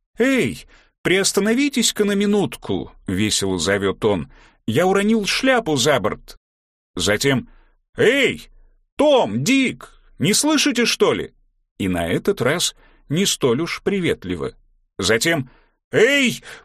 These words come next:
провалитесь вы, бестолковые идиоты! Эй, стойте! Эх вы!» После этого он вскакивает и мечется по лодке,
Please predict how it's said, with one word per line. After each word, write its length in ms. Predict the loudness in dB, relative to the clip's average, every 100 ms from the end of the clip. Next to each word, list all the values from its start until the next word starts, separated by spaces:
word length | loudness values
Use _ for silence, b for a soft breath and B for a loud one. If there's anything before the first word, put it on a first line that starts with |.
| _
провалитесь 920 | 2 4 4 4 2 0 2 0 2
вы, 160 | 0 0
бестолковые 1040 | 0 0 2 2 4 2 2 2 0 0
идиоты! 640 | 2 4 4 2 -2 -4 -10 _ 0
Эй, 180 | 2
стойте! 840 | 2 0 2 2 2 0 -2 -2 -6 -20 _
Эх 440 | 0 2 2 0 -4
вы!» 680 | -2 -2 0 0 0 -4 -10 _ _ _ _ _ _ _
После 340 | 2 4 2
этого 240 | 0 2 0
он 200 | 0 -2
вскакивает 880 | -4 -2 -2 -2 -2 -2 -4 -10 _ -2
и 120 | 0
мечется 520 | 0 0 -2 -2 -4
по 180 | -2 0
лодке, 680 | 0 0 -2 -4 -6 -6